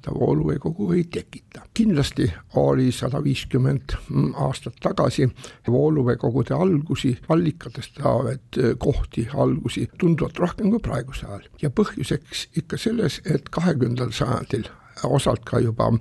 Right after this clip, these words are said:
üheksateistkümnenda sajandi lõpukümnenditel ju tehti väga ulatuslikku kuivenduste. Alustati just eesvoolude kaevamist selleks, et luua tingimused, eh, kuivendatud alalt vee äravoolamiseks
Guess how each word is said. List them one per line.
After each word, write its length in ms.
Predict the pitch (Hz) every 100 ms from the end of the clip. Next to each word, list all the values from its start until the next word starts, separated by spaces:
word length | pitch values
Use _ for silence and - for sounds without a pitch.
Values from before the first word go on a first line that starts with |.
| - - - -
üheksateistkümnenda 840 | 123 - - 196 - - 151 -
sajandi 440 | - 131 127 113 120
lõpukümnenditel 960 | 135 - - 247 196 175 175 - 135 127
ju 40 |
tehti 400 | - - - -
väga 180 | - -
ulatuslikku 920 | 143 160 151 - - 110 110 - 123 -
kuivenduste. 760 | - 143 110 117 - - - - -
Alustati 600 | 123 135 123 - - -
just 300 | 135 - -
eesvoolude 800 | - 151 147 - - - - -
kaevamist 680 | - 165 - - 170 143 -
selleks, 340 | - 120 117 -
et 240 | - -
luua 460 | 185 185 170 127 110 -
tingimused, 1160 | 156 180 160 131 120 131 - 123 120 - -
eh, 300 | 123 127 127 - - - -
kuivendatud 680 | 147 156 127 - - - -
alalt 420 | - 185 156 -
vee 240 | 143 151 -
äravoolamiseks 1300 | 151 147 131 135 117 135 120 104 - 101 113 - -